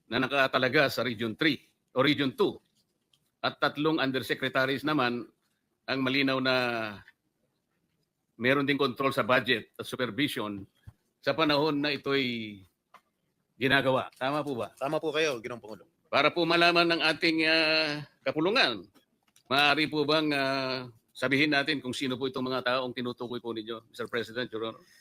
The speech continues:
Speaker 2: Ah, maraming maraming salamat, ah, Ginoong Pangulo. Ah, natanong na rin po kayo kung sino-sino po itong mga tao. Hindi ko nga ho nabanggit sa aking, ah, privilege speech. Subalit nagtanong po kayo, eh, mapipilitan ko pong, ah,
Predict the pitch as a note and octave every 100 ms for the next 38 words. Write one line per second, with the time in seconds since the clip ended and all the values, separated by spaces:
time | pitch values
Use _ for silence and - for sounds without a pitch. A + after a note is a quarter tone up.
0 | _ _ B2+ C3+ C3 - _ _ B2 C#3
1 | D#3 D#3 D3+ D3+ C#3 D3 D#3 D#3+ - C3+
2 | C3 B2+ C3 B2+ C#3+ E3 - _ _ _
3 | - A#2 A#2+ B2 A#2+ A2 - _ _ _
4 | _ _ _ _ _ _ _ _ _ _
5 | _ _ _ _ _ _ A#2+ C#3 D3 D3
6 | D3+ D3 D#3 F#3 E3+ C3 D3 C#3+ D#3 D3+
7 | D3 D#3 D3 D#3 D3+ D#3+ F#3 D3 C3 C3+
8 | C#3 C#3 C#3+ C#3+ D3 D3+ D3 C#3+ D3 C#3+
9 | C#3+ C#3+ C#3+ D3 D3 C3+ D3+ D3 C#3+ C#3+
10 | C3+ C#3+ C#3 D3+ - D#3 - - _ -
11 | - _ - A2+ C3 C3 B2+ C#3 C#3+ C3
12 | E3 B2 B2+ C3+ C3+ C#3+ C#3+ C#3+ C#3+ C#3+
13 | - _ - C3 D3+ D3 C#3+ C#3 C3+